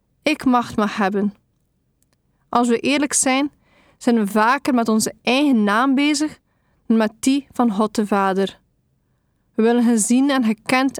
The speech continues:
en gewaardeerd worden. Ook in ons gebed draait het toch zo vaak over wat wij willen, onze verlangens en onze noden. Daar is op zich niets mis mee,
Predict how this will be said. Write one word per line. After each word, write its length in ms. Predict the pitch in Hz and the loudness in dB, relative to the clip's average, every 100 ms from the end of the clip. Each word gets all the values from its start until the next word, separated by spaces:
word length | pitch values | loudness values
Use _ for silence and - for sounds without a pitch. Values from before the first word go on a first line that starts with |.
| - | -4
en 140 | 233 | 0
gewaardeerd 640 | 220 220 208 240 285 - - | 2 0 0 0 0 -2 -4
worden. 400 | 202 202 - - _ _ _ _ _ _ _ _ _ _ | -2 0 -2 -4 _ _ _ _ _ _ _ _ _ _
Ook 320 | - 226 247 | 0 0 0
in 80 | 254 | 0
ons 180 | 240 - | 0 -2
gebed 460 | 208 196 247 - - _ - _ | -2 0 -2 -4 -20 _ -20 _
draait 220 | - 233 247 | 0 0 0
het 80 | |
toch 140 | - 220 | -4 -2
zo 260 | - 233 | 0 0
vaak 440 | 202 214 208 202 - | 0 0 0 -2 -6
over 200 | 196 214 | -2 -2
wat 200 | 208 - | -2 -2
wij 320 | 208 214 208 | 0 2 0
willen, 380 | 202 202 202 - _ _ _ | 0 0 -2 -4 _ _ _
onze 360 | 233 254 240 220 | 0 0 0 0
verlangens 680 | 220 214 196 196 196 - _ _ _ _ | 0 0 0 -2 -2 -4 _ _ _ _
en 220 | 233 - | -4 0
onze 360 | 233 226 214 208 | 0 2 0 0
noden. 540 | 196 202 196 190 190 _ _ _ _ _ _ _ _ _ _ _ _ - | 0 0 0 -2 -2 _ _ _ _ _ _ _ _ _ _ _ _ -2
Daar 140 | 269 | -2
is 100 | 262 | 0
op 100 | 277 | -2
zich 260 | - 311 247 | 0 0 2
niets 300 | 302 - - | 0 0 0
mis 340 | 220 294 - | 0 0 -2
mee, 300 | 190 185 | -2 -2